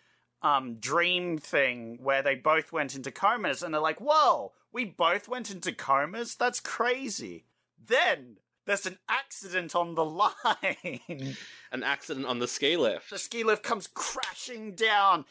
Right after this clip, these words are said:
Speaker 1: and they're both sent into a comas.
Speaker 2: But i-, is Julie sent into a coma as well? 'Cause she's on the ski lift.
Speaker 1: No, Julie isn't on this ride. Julie's once again,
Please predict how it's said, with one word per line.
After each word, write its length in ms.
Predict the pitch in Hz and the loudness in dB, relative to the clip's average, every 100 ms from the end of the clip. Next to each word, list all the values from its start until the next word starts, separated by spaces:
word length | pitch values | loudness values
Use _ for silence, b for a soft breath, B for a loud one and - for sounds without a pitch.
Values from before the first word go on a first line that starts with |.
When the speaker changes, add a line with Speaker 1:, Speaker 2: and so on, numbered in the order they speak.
| b - | b -2
Speaker 1:
and 200 | 202 202 | -2 0
they're 200 | 214 180 131 | 0 0 0
both 400 | 208 220 220 202 | 4 6 4 -2
sent 300 | - 196 180 | 2 2 2
into 280 | 180 160 180 | -2 2 4
a 100 | 165 | 4
comas. 480 | - 185 180 147 - B | 4 2 4 0 -4 B
Speaker 2:
But 140 | 165 - - | -2 -2 -14
i-, 80 | 160 | -2
is 200 | 185 156 | 2 0
Julie 520 | 127 - 160 170 214 226 | -2 2 4 6 4 2
sent 260 | 226 208 | 2 2
into 180 | 214 220 | 2 4
a 80 | 208 | 4
coma 320 | 220 220 214 | 2 0 0
as 100 | 202 | 0
well? 360 | 185 220 330 - | 2 2 0 -4
'Cause 120 | 147 | -2
she's 240 | - 240 175 | 0 0 0
on 100 | 123 | -2
the 60 | |
ski 200 | - 131 | -4 -4
lift. 380 | 113 127 - - 202 | 0 0 -2 -14 -6
Speaker 1:
No, 380 | 214 226 185 131 | 2 4 4 0
Julie 320 | 196 202 208 | -8 -6 -2
isn't 220 | 190 175 | -2 2
on 140 | 165 160 | 2 2
this 180 | 147 - | 0 2
ride. 460 | 139 120 92 76 _ _ | 4 4 0 -8 _ _
Julie's 380 | - 196 214 165 | 0 2 4 0
once 420 | 147 170 180 - | 2 2 2 -4
again, 260 | 165 160 | -2 0